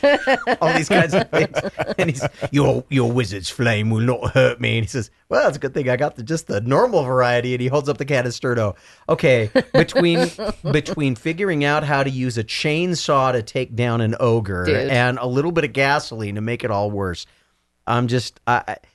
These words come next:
Speaker 1: the, the whole, the whole Walmart scene for me, and the, the chlorofiend.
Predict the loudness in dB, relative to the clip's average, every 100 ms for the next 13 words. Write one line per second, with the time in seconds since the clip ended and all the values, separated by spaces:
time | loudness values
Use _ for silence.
0 | _ _ _ _ -20 _ -4 0 0 2
1 | 0 2 0 2 2 0 -2 -6 0 0
2 | 2 0 0 0 0 0 -4 -4 -4 -4
3 | -6 -2 0 2 0 -4 -10 _ _ _
4 | _ 0 4 4 2 -4 -6 -4 0 2
5 | 0 -4 -6 -4 -6